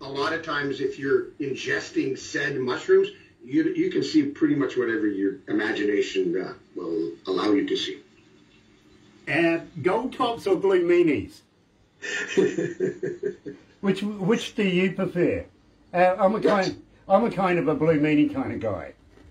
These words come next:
Speaker 1: Uh, oh yeah, I like that. Yeah, Yellow Submarine. Yeah, cool.
Speaker 2: Thank
Speaker 1: Uh,
Speaker 2: you.
Speaker 1: yeah, that, that's a great. See, that's a movie that you wanna watch if you're, um,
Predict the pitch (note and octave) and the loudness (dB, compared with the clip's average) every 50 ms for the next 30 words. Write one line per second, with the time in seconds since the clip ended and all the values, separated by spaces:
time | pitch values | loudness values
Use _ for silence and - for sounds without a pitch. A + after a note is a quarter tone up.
0 | - _ _ _ _ _ - - - - - - - _ _ _ - - D#3+ D3+ | -20 _ _ _ _ _ -20 -20 -20 -20 -20 -20 -20 _ _ _ -10 -4 0 0
1 | D#3 D#3+ E3 E3+ E3+ G3+ F#3+ G3 G#3 A3 A3 A3 G#3+ A3 G#3+ G#3 - F3 F3 - | 2 2 0 0 0 0 2 2 2 2 0 -2 -2 -2 -4 -6 -6 -6 -8 -8
2 | - F3+ F#3 G3+ G#3+ - F3+ D#3+ D#3 E3 E3+ E4+ A#3+ C#3+ - - D#4 D4+ D3+ D#3 | -6 -8 -8 -8 -10 -12 -12 -12 -10 -8 -8 -8 -8 -10 -10 -10 -10 -8 -8 -6
3 | D#3+ F4+ F#4+ - - - - - - G#4+ G#4 - - - - - - - - - | -6 -6 -6 -6 -8 -10 -12 -10 -8 -6 -6 -8 -8 -8 -4 -2 -2 -2 -4 -6
4 | - - _ - E3+ F3 E3+ - E3 F#3+ F#3+ - - D3 C#3 C#3 C#3+ E3 - - | -12 -12 _ -2 0 0 0 0 -2 -2 -2 -4 -6 -6 -4 -4 -4 -6 -6 -8
5 | - F#3+ - - - - - - - D3 - - - - - - - F#3 - - | -10 -12 -12 -14 -16 -20 -20 -18 -12 -8 -4 -4 -2 -2 -4 -2 -2 -4 -2 -2
6 | - F#3 - G3 G3 G3 - - - F3+ F3 D#3+ D3+ D#3+ F3 F3 - - F#4+ F4+ | 0 0 2 2 2 0 -2 -6 -4 0 2 2 2 0 -2 -6 -4 -4 -2 0
7 | F4 F#3 F#3 - - F#3 F3 F3 D#3+ E3 - - D#4 D4+ - C#4+ C#3+ C#3+ C#3 C3+ | 2 2 2 2 2 0 0 2 2 2 2 4 2 2 2 0 -2 -4 -4 -4
8 | C3+ C#3 C#3+ D3+ D#3 - - - C#3+ C#3 - C#3+ C3+ B2+ B2+ B2+ A#2+ A#2 A2+ A2 | -2 -2 -4 -4 -6 -6 -6 -6 -6 -6 -6 -2 0 0 0 0 0 -4 -6 -8